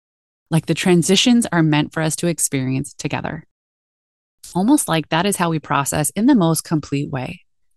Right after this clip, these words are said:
We all have something to bring to the table to facilitate that.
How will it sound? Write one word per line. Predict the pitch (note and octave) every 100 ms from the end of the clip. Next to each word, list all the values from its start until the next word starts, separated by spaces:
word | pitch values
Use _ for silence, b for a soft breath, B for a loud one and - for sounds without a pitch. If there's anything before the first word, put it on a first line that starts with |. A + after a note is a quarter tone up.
| _
We | - D3
all | C#3
have | D#3 A#3
something | - D#3+ E3+
to | E3
bring | C#3+ C3
to | -
the | E3+
table | - C3 C3 C#3
to | C#3+
facilitate | - - C3+ - - -
that. | - -